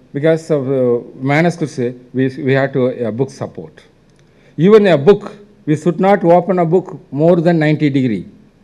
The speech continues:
But now we are opening it more than twenty degree. Then every house, every house, uh, in those days there may be a, a book support, just like. Why? Just we keep in the book, the book must be ninety degree only.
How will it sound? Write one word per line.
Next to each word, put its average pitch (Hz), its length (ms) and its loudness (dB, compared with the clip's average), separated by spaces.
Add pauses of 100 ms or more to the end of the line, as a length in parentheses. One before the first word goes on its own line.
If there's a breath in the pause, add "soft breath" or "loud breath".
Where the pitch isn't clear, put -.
(140)
But 139 120 2
now 147 200 2
we 170 120 4
are 160 160 6
opening 170 360 2
it 170 80 -2
more 160 240 2
than 170 120 0
twenty 160 240 2
degree. 131 400 -2 (240 loud breath)
Then 143 220 4
every 202 540 6
house, 220 400 2
every 180 680 2
house, 202 340 4
uh, 165 160 0 (140 loud breath)
in 151 80 -4
those 196 240 2
days 190 260 2
there 165 160 2
may 165 140 0
be 175 200 4
a, 135 640 2
a 131 40 -2
book 165 220 -4
support, - 720 0
just 143 220 -2
like. 110 160 -4 (340)
Why? 175 400 4 (760)
Just 214 220 2
we 196 160 4
keep 226 240 0
in 240 80 2
the 208 100 2
book, 196 380 2
the 156 100 2
book 165 200 -2
must 190 200 -2
be 180 120 -2
ninety 151 340 0
degree 131 220 0
only. 98 280 -4